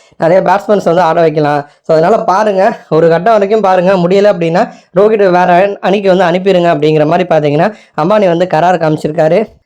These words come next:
So, மும்பையோட பிளானும் வந்து இதுதான் அப்படின்னு வந்து சொல்லப்படுது. பாண்டியா தலைமையில வந்து இப்ப இந்த சீசன்ல ஓரளவு பிளே ஆஃப்க்கு போயிட்டாங்க அப்படின்னாலே, அடுத்த சீசன் வந்து மெகா ஆக்ஷன்ல கண்டிப்பா ரோஹித்தை வந்து அவங்க வந்து ரீட்டைன் பண்ணி வச்சுக்க மாட்டாங்க. ஏன்னா வந்து சூரியகுமார் யாதவ், ஹர்திக் பாண்டியா,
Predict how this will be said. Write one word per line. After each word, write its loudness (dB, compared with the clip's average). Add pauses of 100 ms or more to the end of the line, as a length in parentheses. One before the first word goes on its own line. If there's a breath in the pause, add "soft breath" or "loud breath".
(140)
So, 0
மும்பையோட 2
பிளானும் 0
வந்து 2
இதுதான் 0
அப்படின்னு 0
வந்து -2
சொல்லப்படுது. -2
பாண்டியா 2
தலைமையில 2
வந்து 2
இப்ப -2
இந்த 0
சீசன்ல 2
ஓரளவு 2
பிளே 0
ஆஃப்க்கு -2
போயிட்டாங்க 0
அப்படின்னாலே, 0 (100)
அடுத்த -2
சீசன் 0
வந்து 0
மெகா 0
ஆக்ஷன்ல -2
கண்டிப்பா 0
ரோஹித்தை 0
வந்து 0
அவங்க 2
வந்து 0 (280 loud breath)
ரீட்டைன் 0
பண்ணி 0
வச்சுக்க 0
மாட்டாங்க. -2
ஏன்னா 0
வந்து 0 (280 loud breath)
சூரியகுமார் 2
யாதவ், 2 (140)
ஹர்திக் -2
பாண்டியா, 0